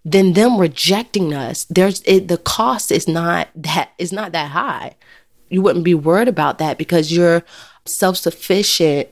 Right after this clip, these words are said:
you're God-sufficient in who you are. So instead of this peace in finding validation in the world accepting me and saying, "Yeah, that's good. Yeah, she's good. Yep, he's good."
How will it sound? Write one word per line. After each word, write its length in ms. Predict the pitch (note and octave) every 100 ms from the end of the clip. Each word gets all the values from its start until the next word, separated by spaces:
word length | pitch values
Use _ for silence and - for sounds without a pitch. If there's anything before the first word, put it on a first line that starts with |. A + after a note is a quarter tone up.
| _ _ _
you're 160 | - D#3+
God-sufficient 1000 | D3 F3 G#3 - F3+ - D#3 - D#3 D#3
in 160 | E3+ D#3+
who 200 | - F3+
you 220 | D#3 D3
are. 460 | D3 - - - _ _ -
So 380 | - F3+ D#3 - _ _ _ _
instead 380 | F3 D#3+ - G3
of 220 | F#3+ D#3+
this 340 | E3+ D#3+ - -
peace 540 | - - G#3+ G3+ - -
in 200 | F#3 F3
finding 560 | E3 F3+ F3 F3+ D#3 C#3+
validation 1040 | D#3 E3 D3+ C#3 - E3+ F#3+ - E3+ D3+ -
in 320 | D#3+ D3+ D3
the 120 | D3 D3+
world 500 | C#3+ D#3+ F3 E3 -
accepting 640 | - - - F3+ - F#3 D#3+
me 280 | D3+ D3 D#3
and 140 | D3+
saying, 420 | - E3+ D#3+ D3
"Yeah, 220 | D3+ C#3+
that's 360 | C#3 C#3+ D3+ -
good. 540 | - D#3 D#3 C#3 C#3+ _ _ _ _ _ _ -
Yeah, 220 | D#3+ D3+
she's 420 | - - F#3 F#3
good. 480 | - C#3+ C#3+ C#3+ C#3+ _ _
Yep, 340 | F3 E3+ F#3 _
he's 240 | A3+ A#3+
good." 400 | G#3 F#3 F#3